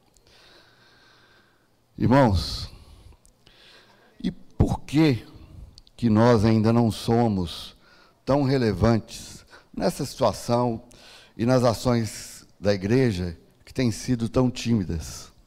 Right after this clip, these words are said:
Eu procurei saber, isso aqui não, que eu vou dizer não tá na Bíblia, mas eu procurei saber a opinião de pessoas que sabem mais do que eu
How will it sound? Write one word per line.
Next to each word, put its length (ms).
Eu 160
procurei 640
saber, 400
isso 140
aqui 120
não, 140
que 160
eu 60
vou 100
dizer 220
não 80
tá 100
na 140
Bíblia, 360
mas 200
eu 40
procurei 360
saber 260
a 60
opinião 400
de 80
pessoas 400
que 80
sabem 280
mais 340
do 80
que 140
eu 280